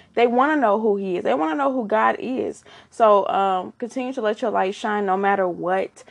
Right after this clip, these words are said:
Um, don't dim your light, um, for somebody else's insecurities. They're dealing with that, but you pray for them, because it's better said than done to be like, "Oh, they're going through it," or whatever. "That's not me," and, and stuff like that.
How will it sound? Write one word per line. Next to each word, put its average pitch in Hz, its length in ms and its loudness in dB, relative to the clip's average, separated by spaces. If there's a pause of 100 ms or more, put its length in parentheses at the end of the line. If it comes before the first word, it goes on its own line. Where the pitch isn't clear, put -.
(280)
Um, 196 180 2
don't 190 240 4
dim 214 220 6
your 240 160 2
light, 208 400 2 (120)
um, 185 360 2
for 208 180 -6
somebody 202 480 -2
else's 233 320 2
insecurities. 185 840 -8 (260)
They're 240 220 8
dealing 208 320 0
with 175 160 -8
that, - 300 -10
but 214 140 -2
you 269 120 -2
pray 262 480 -12
for 233 240 -8
them, 208 380 -8 (400)
because 233 340 4
it's 214 120 -6
better 233 260 2
said 233 260 -2
than 208 160 -2
done 220 240 0
to 214 100 -6
be 214 120 -4
like, 202 180 -4
"Oh, 214 160 4
they're 214 140 6
going 214 320 0
through 190 200 0
it," 185 80 0
or 185 60 0
whatever. 196 320 2
"That's 190 200 -2
not 196 200 -2
me," 202 260 -2
and, 180 120 -6 (200)
and 185 320 -2
stuff - 300 0
like 185 220 2
that. 185 260 0